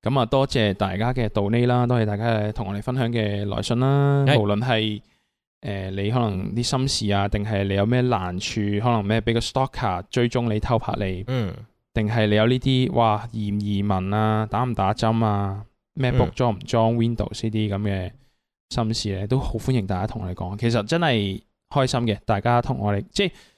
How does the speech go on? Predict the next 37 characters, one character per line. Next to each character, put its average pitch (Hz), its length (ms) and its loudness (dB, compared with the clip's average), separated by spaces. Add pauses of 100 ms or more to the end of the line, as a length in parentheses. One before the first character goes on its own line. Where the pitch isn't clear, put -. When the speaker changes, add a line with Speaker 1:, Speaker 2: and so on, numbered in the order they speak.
(120)
Speaker 1:
其 127 180 0
實 120 200 2 (800)
真 180 120 2
係 175 80 2
唔 110 80 0
係 104 120 -2
咁 98 160 -4
容 90 140 -2
易 95 340 -2
Speaker 2:
嗯。 98 220 -8
Speaker 1:
同 - 180 0
一 95 80 -2
啲 123 260 2
random 117 360 0 (360)
嘅 98 180 -4
網 98 240 0
友 90 280 -4
分 110 200 -4
享 104 140 -2
心 101 200 -4
事。 - 280 -8
咁 120 180 -2
我 107 140 2
覺 107 80 2
得 - 80 -2 (320)
大 101 160 -6
家 101 80 0
肯 107 220 -4
信 110 160 -4
任 98 120 -6
我 92 140 -8
哋 - 100 -8
係 107 320 -6
多 117 140 0
謝 101 140 -6
嘅。 - 80 -12
Speaker 2:
啊。 - 40 -20